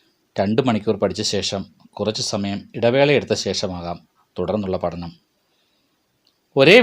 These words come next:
വിഷയം തന്നെ ദിവസം മുഴുവൻ പഠിക്കാതിരിക്കാൻ ശ്രദ്ധിക്കുക. ഓരോ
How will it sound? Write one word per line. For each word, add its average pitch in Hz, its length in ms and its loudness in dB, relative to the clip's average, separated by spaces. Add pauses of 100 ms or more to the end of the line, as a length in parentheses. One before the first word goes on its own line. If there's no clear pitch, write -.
വിഷയം 165 340 4
തന്നെ 123 240 4 (440)
ദിവസം 117 320 2
മുഴുവൻ 127 300 2
പഠിക്കാതിരിക്കാൻ 101 640 0
ശ്രദ്ധിക്കുക. 85 400 -10 (1160)
ഓരോ 107 240 4